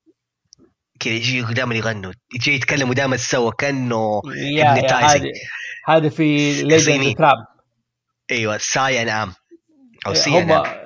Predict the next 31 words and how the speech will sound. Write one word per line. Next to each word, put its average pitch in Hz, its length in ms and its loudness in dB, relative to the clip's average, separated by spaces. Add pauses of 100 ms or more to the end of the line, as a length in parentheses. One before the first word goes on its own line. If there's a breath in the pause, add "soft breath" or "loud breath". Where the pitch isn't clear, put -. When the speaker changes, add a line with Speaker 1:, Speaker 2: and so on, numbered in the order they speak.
(160)
Speaker 2:
هو 165 240 6
جاء 160 180 4
هذه 160 220 4
في 127 480 -2
المشرد 131 1080 0
وال-، 117 960 -4
السيدة 120 600 -2
والمشرد، 127 580 0
ما 117 80 -4
أدري، 110 180 -6
مشرد 131 560 -4
Lady 139 300 2
and 117 60 -8
the 120 160 -10
Trap، 127 200 0
الكلبين 135 640 -4 (340 loud breath)
اللي 123 120 -6
كانوا 156 240 0
مرة 160 260 4
Speaker 1:
مم. - 100 -6
Speaker 2:
كده. 131 240 -2
شوف، - 220 -2
دايمًا 220 300 0
بس 165 400 -6
يجيبوهم 131 420 -2
كده، 135 280 -4
عارف، 147 280 -2 (400 soft breath)
فيهم 170 260 -2
شيء 160 380 0
Speaker 1:
إيه. 170 140 2
Speaker 2:
كده 123 240 2